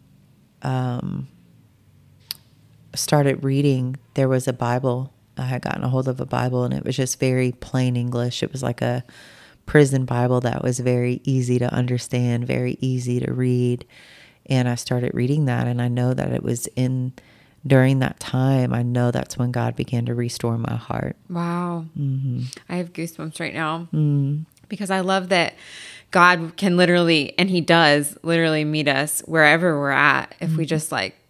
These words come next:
Speaker 2: turn to him, you know, and he's always there with us. And I just love that about him. So
Speaker 1: Mm-hmm.
Speaker 2: he met you there the last time you were locked up.
Speaker 1: Mm-hmm.
Speaker 2: Um, is that why, do you feel like that's why that was the last time you were locked up, is because you got to know him there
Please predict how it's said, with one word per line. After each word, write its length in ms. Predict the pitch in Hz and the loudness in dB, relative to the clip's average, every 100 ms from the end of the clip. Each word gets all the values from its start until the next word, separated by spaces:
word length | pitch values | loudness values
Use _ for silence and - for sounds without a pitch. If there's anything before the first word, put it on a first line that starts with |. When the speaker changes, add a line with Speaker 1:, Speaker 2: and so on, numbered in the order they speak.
| _ _ _ _ - | _ _ _ _ -16
Speaker 2:
turn 340 | - 185 180 | -6 -4 -4
to 80 | 160 | -4
him, 300 | 151 131 160 | -8 -8 -4
you 100 | 165 | -2
know, 240 | 151 156 | -2 0
and 240 | 170 156 - | -2 -4 -10
he's 240 | - 185 180 | -8 -4 0
always 320 | 170 196 180 | 2 2 0
there 180 | 165 156 | -2 -2
with 220 | 160 - | -4 -6
us. 220 | - - | -8 -8
And 80 | - | -8
I 80 | 156 | -8
just 200 | 160 - | -8 -6
love 180 | 160 170 | -6 -4
that 140 | 160 | -6
about 300 | - - - | -4 -6 -6
him. 260 | - 170 180 | -8 -10 -6
So 220 | 170 170 | 2 4
Speaker 1:
Mm-hmm. 20 | 170 | 2
Speaker 2:
he 160 | 214 | 0
met 300 | 208 190 185 | 0 0 0
you 80 | 175 | -4
there 440 | 156 143 143 151 170 - - | -2 0 0 -2 -6 -18 -16
the 100 | - | -6
last 280 | 160 156 185 | 2 2 2
time 160 | 208 180 | -2 0
you 100 | 170 | 0
were 80 | 170 | 0
locked 320 | 147 156 - | 0 -2 -2
up. 300 | 113 135 - - | -2 -2 -4 -4
Speaker 1:
Mm-hmm. 580 | 165 160 165 151 151 156 _ - | 0 0 0 -2 -2 -6 _ -4
Speaker 2:
Um, 260 | 156 143 - | -2 -2 2
is 240 | 175 185 | 4 4
that 300 | 185 190 - | 6 4 4
why, 520 | 165 147 147 175 190 - | -2 4 6 6 2 -2
do 140 | 175 180 | -6 -6
you 60 | |
feel 160 | 165 170 | -2 0
like 160 | 160 160 | 0 2
that's 240 | 156 - | 0 0
why 560 | 151 139 143 151 156 - - | 0 2 4 2 0 -6 0
that 100 | 156 | 2
was 120 | 156 | 2
the 80 | 180 | 2
last 260 | 175 185 | 0 0
time 140 | 196 180 | -2 0
you 80 | |
were 80 | 175 | 2
locked 260 | 175 175 175 | 2 0 0
up, 240 | 190 202 | 0 0
is 140 | 170 160 | -4 -4
because 640 | 165 175 151 151 - - _ _ _ - | -2 0 2 0 -4 -6 _ _ _ -8
you 80 | |
got 200 | 175 160 | 2 2
to 100 | - | 2
know 200 | 165 143 | 2 4
him 180 | 160 165 | 2 2
there 340 | 160 156 156 | 4 6 6